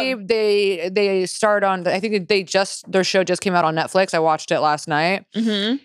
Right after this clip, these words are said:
Speaker 1: Really funny. Really, my phone's ringing, and that's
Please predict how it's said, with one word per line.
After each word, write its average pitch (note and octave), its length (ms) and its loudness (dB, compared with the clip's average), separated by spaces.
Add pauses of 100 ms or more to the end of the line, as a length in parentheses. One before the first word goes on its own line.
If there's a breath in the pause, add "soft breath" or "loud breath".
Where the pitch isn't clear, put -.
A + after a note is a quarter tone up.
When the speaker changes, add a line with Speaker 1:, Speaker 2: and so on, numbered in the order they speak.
(180)
Speaker 1:
Really G#3+ 400 6
funny. G3+ 540 -2
Really, F3+ 520 0 (300)
my F3+ 280 2
phone's D#3+ 300 0
ringing, D#3 280 0
and E3 80 -2
that's - 240 -2